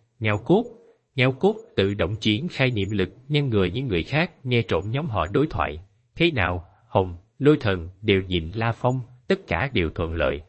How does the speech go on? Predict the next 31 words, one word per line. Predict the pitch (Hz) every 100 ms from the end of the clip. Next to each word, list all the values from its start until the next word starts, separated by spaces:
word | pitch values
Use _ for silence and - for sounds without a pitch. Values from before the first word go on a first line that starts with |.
| _ _
"Đúng | 156 202
như | 180 143 135
theo | 127 120
kế | 120 180
hoạch." | 120 104 - -
Vậy | 95 92
La | 117 123
Phong | - 127 123
mỉm | 104 107 117
cười | 85 76
nói, | 87 117 170 190 _ _ _ _ -
"Một | 98 98
quả | 98 127
sinh | - 139 113
mệnh, | 80 85 95 -
hai | 151 147
kiện | - 110 127
binh | 131
khí | - 180 180
bậc | 95 -
năm." | 127 127
Lôi | 123 117
Thần | 101 85
lộ | 82 71 87 - _ -
ra | 123 113
vẻ | 104
sợ | 117 - 85
hãi | - 110 143
họa, | - 73 71 90 - _ _
lẫn | 110 143
sự | -